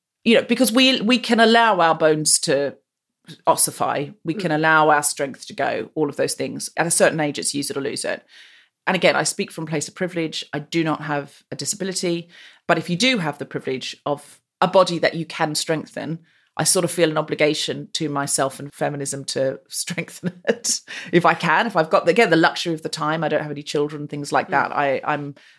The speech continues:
Speaker 1: I'm aware there's plenty of people with children who are much fitter than me. I don't mean that, but I just mean if there's time available and bandwidth available, I should do it.
Speaker 2: I, I had this revelation about myself,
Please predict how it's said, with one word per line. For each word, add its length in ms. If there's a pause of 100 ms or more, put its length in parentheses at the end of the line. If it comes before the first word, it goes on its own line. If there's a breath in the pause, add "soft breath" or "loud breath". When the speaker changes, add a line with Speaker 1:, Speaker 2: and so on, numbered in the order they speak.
(400 soft breath)
Speaker 1:
I'm 160
aware 220
there's 160
plenty 180
of 60
people 180
with 100
children 300
who 120
are 60
much 220
fitter 160
than 140
me. 360
I 60
don't 320
mean 140
that, 340
but 100
I 60
just 240
mean 320 (260 soft breath)
if 140
there's 160
time 300
available 720 (200)
and 160 (240)
bandwidth 460
available, 400
I 40
should 260
do 180
it. 140 (280 loud breath)
Speaker 2:
I, 320
I 40
had 120
this 220
revelation 420
about 160
myself, 480